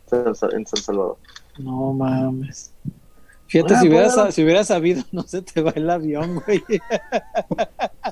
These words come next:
Speaker 1: No, y te voy a decir otra
Speaker 2: Hubieran
Speaker 1: cosa,
Speaker 2: venido a
Speaker 1: César.
Speaker 2: hacer negocio acá.
Speaker 1: Que el boleto más barato en taquilla,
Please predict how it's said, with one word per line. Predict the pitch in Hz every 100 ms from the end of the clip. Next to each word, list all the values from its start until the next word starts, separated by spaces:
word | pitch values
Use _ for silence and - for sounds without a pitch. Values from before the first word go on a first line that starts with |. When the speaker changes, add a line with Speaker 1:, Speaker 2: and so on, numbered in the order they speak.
| - 262 - - - 247 - 240 - - - 202 -
Speaker 1:
No, | 143 175 220 185
y | 170
te |
voy | 170 196
a |
decir | 202
otra | 165 156
Speaker 2:
Hubieran | 175
Speaker 1:
cosa, | 196 185
Speaker 2:
venido | 156 165
a | 185
Speaker 1:
César. | 185
Speaker 2:
hacer | 185
negocio | 185 175 180 185
acá. | 175 156 156 - 175 - 170 - - - - _ - - -
Speaker 1:
Que | -
el | 190
boleto | 180 185 214 277
más | 277 254
barato | 247 262 254 - 247 247 -
en | 147 139
taquilla, | 131 - 214 214 240 294